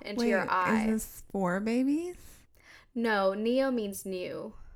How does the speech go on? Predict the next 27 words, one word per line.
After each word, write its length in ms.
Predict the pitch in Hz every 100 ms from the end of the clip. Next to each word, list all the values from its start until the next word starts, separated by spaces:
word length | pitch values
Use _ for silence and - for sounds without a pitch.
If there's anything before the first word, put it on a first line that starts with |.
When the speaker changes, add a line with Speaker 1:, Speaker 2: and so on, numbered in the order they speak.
| - - - _
Speaker 2:
But 120 | 226
what's 360 | 220 226 226 -
babies? 540 | 208 208 208 185 -
You 80 | 220
said 220 | 208 214
something 320 | 220 220 214
was 160 | 208 202 -
babies. 500 | 220 220 254 247 254 - -
Speaker 1:
Oh, 160 | 254 254
they're 160 | 240
baby 500 | 233 226 233 226 190 -
blood 240 | 196 190
vessels. 640 | - - - - - - -
Speaker 2:
Oh, 200 | 214 185
okay, 180 | 185 180
gotcha, 300 | 175 - -
gotcha. 440 | - 107 - - -
But 100 | 208
Speaker 1:
Yeah. 140 | 220 -
Speaker 2:
it's 500 | 196 202 - - -
in 140 | 175
an 220 | 170 165
adult. 420 | - - - - - -
Speaker 1:
Yeah, 260 | 233 247
it's 120 | 247 277
an 80 |
adult. 560 | 311 254 233 185 180 -